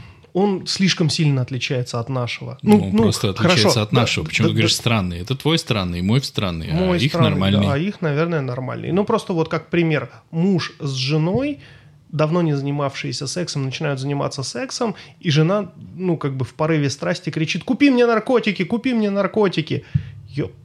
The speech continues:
Speaker 1: твою мать. Что, блядь, при чём здесь это? А он говорит: «А вот если б ты надела трусы, которые мы нашли в, в той машине, у меня вообще до потолка встал». Как это работает?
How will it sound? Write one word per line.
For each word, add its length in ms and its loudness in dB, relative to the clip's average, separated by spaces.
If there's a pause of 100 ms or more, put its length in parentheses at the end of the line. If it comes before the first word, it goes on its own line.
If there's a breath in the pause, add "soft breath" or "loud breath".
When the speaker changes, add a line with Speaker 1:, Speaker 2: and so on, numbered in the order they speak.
(140)
Speaker 1:
твою 340 -2
мать. 340 -4 (180)
Что, 420 4
блядь, 400 2
при 180 -2 (140)
чём 300 4
здесь 320 2 (100)
это? 460 2 (340 loud breath)
А 140 4
он 180 4
говорит: 360 2 (180 loud breath)
«А 80 0
вот 160 2
если 220 2
б 40 -4
ты 120 2
надела 400 6
трусы, 320 2
которые 360 4
мы 160 6
нашли 380 2
в, 160 -6
в 240 -6
той 160 4
машине, 600 2 (200 loud breath)
у 60 4
меня 200 8
вообще 360 2
до 120 2
потолка 460 0
встал». 500 -4
Как 240 2
это 200 4
работает? 640 2